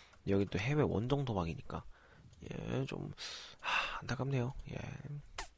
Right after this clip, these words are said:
불쌍합니다. 예. 아, 불쌍하면 안 되지. 예, 범죄자를 옹호하는 건 아닌데. 또 지금 여섯 명의 찌라시 명단이 지금 더 돌고 있는 상황이고요.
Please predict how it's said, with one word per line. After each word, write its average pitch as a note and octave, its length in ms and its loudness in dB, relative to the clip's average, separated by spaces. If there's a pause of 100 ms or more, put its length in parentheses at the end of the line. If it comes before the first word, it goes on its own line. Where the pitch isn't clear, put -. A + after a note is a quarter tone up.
(160)
불쌍합니다. F#2+ 540 2 (300)
예. - 40 -12 (880)
아, - 100 -2
불쌍하면 E3 380 12
안 F#2 100 10
되지. F#2 260 2 (180)
예, - 60 -8 (360)
범죄자를 G#2 380 2
옹호하는 A2+ 400 4
건 D3 120 6
아닌데. - 280 0 (640)
또 A2 320 2
지금 B2+ 180 0
여섯 G2 220 10
명의 D#3+ 360 10
찌라시 D#3 500 10
명단이 A2+ 480 10
지금 A2+ 360 4
더 G2 420 10
돌고 G2 280 2
있는 F2+ 140 2
상황이고요. A#2 600 2